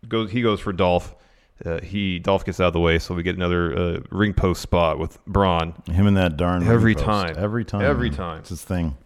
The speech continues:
Speaker 1: And it gives Roode an opportunity to hit a glorious D D T for the win. He
Speaker 2: Boom.
Speaker 1: pins Seth Rollins.
Speaker 2: Yep.
Speaker 1: New tag team champions for the Raw show, Rudolph.
Speaker 2: Mm-hmm.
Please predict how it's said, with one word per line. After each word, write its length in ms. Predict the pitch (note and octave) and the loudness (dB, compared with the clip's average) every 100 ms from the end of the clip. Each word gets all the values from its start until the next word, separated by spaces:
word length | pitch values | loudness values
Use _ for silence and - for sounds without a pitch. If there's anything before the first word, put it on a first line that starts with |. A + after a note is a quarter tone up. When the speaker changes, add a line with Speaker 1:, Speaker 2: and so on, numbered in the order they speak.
| _ - | _ -16
Speaker 1:
And 120 | F2+ | -12
it 40 | F2 | -6
gives 240 | G2+ F#2+ | -4 -2
Roode 220 | F2+ G#2+ G2+ | 0 0 0
an 40 | |
opportunity 340 | G2 - A2 | -2 -2 -4
to 40 | F#2+ | -2
hit 80 | F#2 | -4
a 40 | |
glorious 420 | E2+ G#2+ G#2 G2 | -2 0 0 -2
D 120 | - | -4
D 80 | G#2+ | -4
T 380 | F#2+ G#2+ G2 F2 _ _ _ | -2 -2 -2 -6 _ _ _
for 200 | C#3 C3+ | 0 4
the 80 | |
win. 300 | A2 G2+ F2+ | 4 4 2
He 200 | F2 B2 | 2 2
Speaker 2:
Boom. 60 | A#2+ | 4
Speaker 1:
pins 280 | - A2+ G2+ | 4 4 2
Seth 300 | - G2+ - | 2 4 4
Rollins. 540 | F#2 F2 E2+ E2 - | 4 4 2 -2 -8
Speaker 2:
Yep. 160 | - C#2 _ _ _ | -10 -10 _ _ _
Speaker 1:
New 220 | G2 A2 | 2 4
tag 360 | G#2 G#2+ F#2+ F2+ | 4 4 4 2
team 220 | - F2+ | -2 -6
champions 500 | E2+ F2+ E2+ E2 E2 | -2 -2 -2 -4 -6
for 140 | - F2 | -4 -2
the 100 | E2 | 2
Raw 280 | F2+ F2+ | 4 4
show, 500 | E2+ - F2 D#2+ D#2 - _ _ _ _ _ | 2 2 2 2 -2 -8 _ _ _ _ _
Rudolph. 720 | G2 A#2+ A2+ G#2+ F2 D2 - - | 2 4 6 6 4 0 -10 -18
Speaker 2:
Mm-hmm. 540 | G#2 A2+ A#2+ B2+ D3 | -14 -10 -8 -8 -8